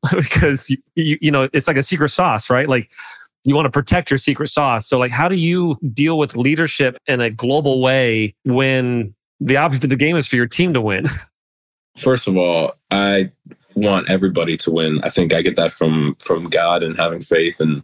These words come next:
Speaker 2: yeah, at the end, end of the day, yeah, it's, uh, it's sport and, and it's competition and everything. But I believe everybody should kinda have the,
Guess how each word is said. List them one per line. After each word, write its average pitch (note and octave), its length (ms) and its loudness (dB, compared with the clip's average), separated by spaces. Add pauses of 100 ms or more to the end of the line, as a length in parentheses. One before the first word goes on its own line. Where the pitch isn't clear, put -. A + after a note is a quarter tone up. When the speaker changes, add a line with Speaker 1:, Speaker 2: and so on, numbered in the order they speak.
Speaker 2:
yeah, F2+ 180 2
at - 80 -6
the F#2+ 100 0
end, F2 180 0 (140)
end A2 160 4
of F#2 60 2
the F2 80 0
day, F#2+ 220 2
yeah, F2 260 2
it's, D#2+ 220 -4
uh, E2 320 2
it's D#2 120 -4
sport F#2 460 0
and, E2 220 -2
and E2 520 -2 (140)
it's - 480 -4
competition - 580 0
and E2 80 0
everything. E2 360 0
But E2 260 0 (220)
I C3 80 2
believe C#3+ 180 2
everybody G#2 320 2
should E2 320 -4 (260)
kinda G2+ 220 0
have F#2+ 300 0
the, F2 500 -2